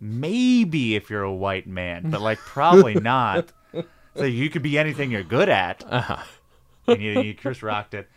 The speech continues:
Speaker 1: And I think that's probably true. And I
Speaker 2: Yeah.
Speaker 1: think, like, Kyle taps into that tension that I
Speaker 2: Mm-hmm.
Speaker 1: think, um, you don't, you know, that sort of, like, you don't see it with a lot of <laughs> comedians.
Speaker 2: Mm-mm.
Speaker 1: Um,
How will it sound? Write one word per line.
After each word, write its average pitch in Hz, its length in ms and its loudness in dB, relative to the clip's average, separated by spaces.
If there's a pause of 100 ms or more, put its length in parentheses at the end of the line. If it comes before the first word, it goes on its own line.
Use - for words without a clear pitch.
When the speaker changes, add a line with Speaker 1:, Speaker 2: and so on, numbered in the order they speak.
(280)
Speaker 1:
And 131 80 -4
I 143 60 0
think 131 160 -6
that's 120 180 -2
probably 110 260 -4
true. 113 360 -8
And 113 100 -4
I - 40 0
Speaker 2:
Yeah. 123 140 0
Speaker 1:
think, 139 120 -4
like, 113 300 -4
Kyle 110 680 0 (1080)
taps 107 320 -4
into 117 420 -6
that 87 400 -4
tension 98 460 -8
that 90 100 -12
I 131 60 -4
Speaker 2:
Mm-hmm. 151 140 -2
Speaker 1:
think, 160 360 -4 (540)
um, 90 600 -4 (1080)
you 110 120 -8
don't, 107 320 -2 (500)
you 123 120 -10
know, 107 140 -4
that 101 240 -8
sort 120 180 -4
of, 113 120 -10
like, 98 300 -4 (200)
you 123 100 -8
don't 139 240 -2
see 135 280 -6
it 107 100 -8
with 98 140 -18
a 90 60 -16
lot 90 200 -4
of 92 60 -12
<laughs> - 20 -20
comedians. 123 760 -8
Speaker 2:
Mm-mm. 127 460 -4 (340)
Speaker 1:
Um, 98 600 -2